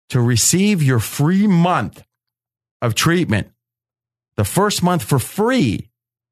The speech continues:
So actually, it's, it, it's truly a free roll. There is no expense. Free. Go to Keeps, that's K E E P S dot com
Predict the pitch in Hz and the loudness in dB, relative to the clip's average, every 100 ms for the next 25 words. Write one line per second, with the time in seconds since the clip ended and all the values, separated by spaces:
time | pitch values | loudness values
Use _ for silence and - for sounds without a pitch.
0 | _ _ _ _ - 147 143 147 - - | _ _ _ _ -4 -2 0 -2 -2 0
1 | 156 131 - - 131 - 147 - - 214 | 0 0 -2 -2 -2 0 -2 0 0 2
2 | 175 156 135 - 170 160 143 185 165 113 | 2 2 0 -2 0 0 2 0 0 0
3 | 123 - 220 190 156 117 98 - - 92 | -2 -2 -2 0 0 0 0 -2 -2 -2
4 | 78 - - - _ _ _ _ _ _ | -2 -4 -6 -6 _ _ _ _ _ _
5 | _ _ 190 220 156 95 82 110 _ _ | _ _ -2 0 0 0 -2 -4 _ _
6 | _ _ _ _ 143 151 123 - - 180 | _ _ _ _ -2 0 -2 -2 0 0
7 | 214 - - - _ _ _ _ _ - | 0 -2 -4 -4 _ _ _ _ _ -4
8 | 98 - - 120 165 170 165 147 - 131 | -2 -2 -2 0 0 2 2 0 0 0
9 | 92 123 - _ 92 139 185 - 143 127 | 0 -2 -8 _ -4 -2 -2 0 0 2
10 | 120 117 | 2 0